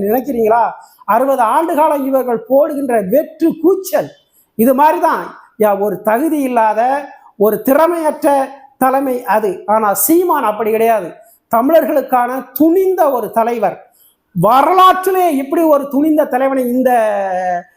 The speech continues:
இந்த தமிழ் மக்கள், இந்திய தமிழ் நிலம் கண்டதில்லை. இப்போ புதுசா வந்து கண்டிருக்காங்க. எங்கள் தலைவர் பிரபாகரனுக்கு பின்பு ஒரு வரலாற்று பு-,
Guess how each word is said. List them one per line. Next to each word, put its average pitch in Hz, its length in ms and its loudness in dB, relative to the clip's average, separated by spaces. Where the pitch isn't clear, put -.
இந்த 359 360 4
தமிழ் 302 320 -2
மக்கள், 254 380 -2
இந்திய 320 420 2
தமிழ் 254 240 -2
நிலம் 277 300 0
கண்டதில்லை. 226 580 0
இப்போ 233 220 0
புதுசா 302 440 2
வந்து 254 240 -4
கண்டிருக்காங்க. 214 560 -2
எங்கள் 220 280 0
தலைவர் 277 460 0
பிரபாகரனுக்கு 269 720 0
பின்பு 320 380 0
ஒரு 226 200 0
வரலாற்று 320 560 2
பு-, 214 240 2